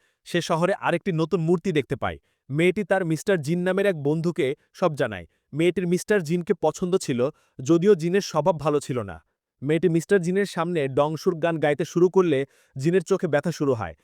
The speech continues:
এবং একই সাথে ডংশু চোখেও ব্যথা হতে থাকে। এখান থেকে পরিষ্কার হয়ে যায় যে মিস্টার জিনই সেই খুনি যার কাছে ডংশুর চোখটা আছে।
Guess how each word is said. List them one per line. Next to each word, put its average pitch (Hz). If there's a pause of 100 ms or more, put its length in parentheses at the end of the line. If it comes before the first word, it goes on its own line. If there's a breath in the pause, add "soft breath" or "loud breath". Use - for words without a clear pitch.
(200)
এবং 160
একই 170
সাথে 180 (360)
ডংশু 160
চোখেও 190
ব্যথা 151
হতে 139
থাকে। 110 (400)
এখান 202
থেকে 202
পরিষ্কার 190
হয়ে 165
যায় 190
যে 139 (340)
মিস্টার 165
জিনই 170
সেই 196
খুনি 165
যার 151
কাছে 165
ডংশুর 151
চোখটা -
আছে। 113